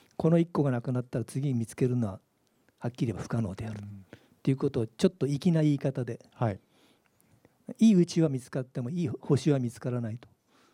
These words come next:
Speaker 1: いうことでしょう。
Speaker 2: はい。
Speaker 1: 覚えておいていいと思いますよ。
Speaker 2: これも旅で出会った言葉ということですね。
Speaker 1: はい、はい、そうですね。
Speaker 2: りがとうございます。すいません。じゃあ、あの、ちょうど時間になったので、質疑応答に移りたいと思いますけれども、質問のある方、挙手し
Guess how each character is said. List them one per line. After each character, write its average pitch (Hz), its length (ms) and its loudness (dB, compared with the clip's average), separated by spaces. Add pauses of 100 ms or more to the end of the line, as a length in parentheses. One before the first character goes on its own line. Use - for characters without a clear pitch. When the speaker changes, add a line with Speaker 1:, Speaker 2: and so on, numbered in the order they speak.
(360)
Speaker 1:
い 147 60 2
う 135 40 0
こ 131 120 0
と 120 120 -2
で 101 60 -8
し - 100 -14
ょ 113 100 -12 (120)
う。 117 40 -6
Speaker 2:
は 98 60 -4
い。 - 60 -10 (360)
Speaker 1:
覚 139 180 0
え - 40 -4
て - 60 -4
お - 40 -2
い 104 40 -8
て - 80 -6
い 107 40 -2
い 107 40 -8
と - 80 -14
思 - 100 -16
い - 40 -20
ま - 100 -20
す - 100 -20
よ。 - 120 -20
Speaker 2:
こ 135 100 0
れ 117 60 0
も 107 320 -8 (120)
旅 131 340 -2 (120)
で 123 100 -6
出 107 140 -2
会 117 60 0
っ - 20 -8
た - 320 -12
言 113 100 -8
葉 135 220 0
と 120 80 -2
い - 20 -6
う 101 40 -12
こ - 0 -
と - 0 -
で - 0 -
す - 0 -
ね。 - 80 -
Speaker 1:
は - 60 -16
い、 - 20 -6
は 131 80 0
い、 113 40 -4
そ 117 140 -8
う - 20 -6
で 101 100 -6
す - 100 -12
ね。 101 240 -8 (260)
Speaker 2:
り 95 60 -10
が 87 60 -12
と 85 100 -18
う - 20 -20
ご 85 60 -20
ざ - 80 -20
い 95 60 -18
ま 92 120 -20
す。 - 80 -16
す - 80 -6
い - 20 -2
ま 113 100 -2
せ - 120 -8
ん。 104 60 -16 (260)
じ 143 120 2
ゃ 135 200 0
あ、 143 100 -8
あ 139 60 -4
の、 131 320 -6 (380)
ち - 100 -2
ょ 135 40 6
う - 40 6
ど 123 60 0
時 117 120 -6
間 113 120 -6
に 110 80 -8
な 113 80 -6
っ 107 40 -10
た 98 120 -10
の 92 80 -10
で、 85 260 -14
質 - 220 -14
疑 101 140 -8
応 98 140 -4
答 98 180 -6
に 95 100 -10
移 107 160 -12
り 95 80 -10
た 107 140 -4
い 101 60 -6
と - 80 -10
思 101 160 -6
い 101 40 -6
ま 107 120 -6
す - 80 -16
け 127 120 -4
れ 123 80 -2
ど 135 100 0
も、 147 260 2 (800)
質 - 180 -6
問 180 140 2
の 180 120 4
あ 185 40 4
る 175 60 2
方、 113 200 -4
挙 156 160 -8
手 - 140 -16
し - 160 -20